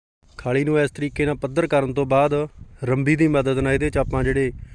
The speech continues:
ਛੋਟੀਆਂ ਛੋਟੀਆਂ ਇਹਦੇ 'ਚ ਕੌਲੀਆਂ ਜਿਹੀਆਂ ਬਣਾ ਲੈਣੀਆਂ, ਖਾਲੀਆਂ ਇੱਦਾਂ ਕੱਢਣੀਆਂ। ਆਹ ਤੁਹਾਡੇ ਸਾਹਮਣੇ ਹੀ ਕਿਸਾਨ ਵੀਰ ਕੱਢ ਕੇ ਦਿਖਾ ਰਹੇ ਹੈ। ਉਸ ਤੋਂ ਬਾਅਦ ਆਹ ਆਪਣਾ ਬੀ ਪਿਆ ਜੀ, ਜਿਹੜਾ ਉੱਤੋਂ ਸੋਧ ਕੇ ਲਿਆ ਕੇ ਕੋਲੇ ਰੱਖਿਆ ਹੈ।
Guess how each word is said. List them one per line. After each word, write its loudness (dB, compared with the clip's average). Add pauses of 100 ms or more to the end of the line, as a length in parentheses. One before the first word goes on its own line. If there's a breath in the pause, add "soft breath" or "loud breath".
(420 loud breath)
ਛੋਟੀਆਂ 0
ਛੋਟੀਆਂ 0
ਇਹਦੇ 2
'ਚ -2 (840 soft breath)
ਕੌਲੀਆਂ 4
ਜਿਹੀਆਂ 4
ਬਣਾ 0
ਲੈਣੀਆਂ, 0
ਖਾਲੀਆਂ 0
ਇੱਦਾਂ -2
ਕੱਢਣੀਆਂ। -4 (600 soft breath)
ਆਹ -6
ਤੁਹਾਡੇ -2
ਸਾਹਮਣੇ -4
ਹੀ -6 (1040 soft breath)
ਕਿਸਾਨ -4
ਵੀਰ -2
ਕੱਢ -2
ਕੇ -2
ਦਿਖਾ 0
ਰਹੇ 2
ਹੈ। -2 (1400 soft breath)
ਉਸ -2
ਤੋਂ -2
ਬਾਅਦ 2
ਆਹ 4
ਆਪਣਾ 0
ਬੀ -2
ਪਿਆ 4
ਜੀ, -6 (600)
ਜਿਹੜਾ 0
ਉੱਤੋਂ -4
ਸੋਧ -4
ਕੇ -4 (400 soft breath)
ਲਿਆ 2
ਕੇ -6
ਕੋਲੇ 0
ਰੱਖਿਆ -2
ਹੈ। -4